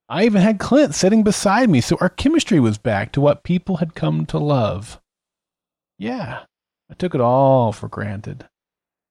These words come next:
I forgot how much I had to bust my butt on forums and blogs and social media to earn every ear that we had. I forgot the extra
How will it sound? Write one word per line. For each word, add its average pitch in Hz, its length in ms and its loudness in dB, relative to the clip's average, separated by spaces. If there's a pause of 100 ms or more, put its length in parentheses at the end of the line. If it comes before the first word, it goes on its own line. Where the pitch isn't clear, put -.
(500)
I 143 60 -12
forgot 165 340 2
how 143 160 4
much 147 300 2
I 135 60 6
had 135 120 2
to 127 80 2
bust 127 380 0
my 123 160 4
butt 110 440 0 (380)
on 117 140 -4
forums 120 640 2
and 104 120 -6
blogs 117 560 2
and 107 140 -6
social 127 340 0
media 120 380 4
to - 160 -6 (140)
earn 139 500 2
every 120 500 -2
ear 127 400 2
that 117 120 -6
we 113 160 -10
had. 120 580 -6 (1300)
I 131 40 4
forgot 156 400 2
the - 120 0
extra - 300 0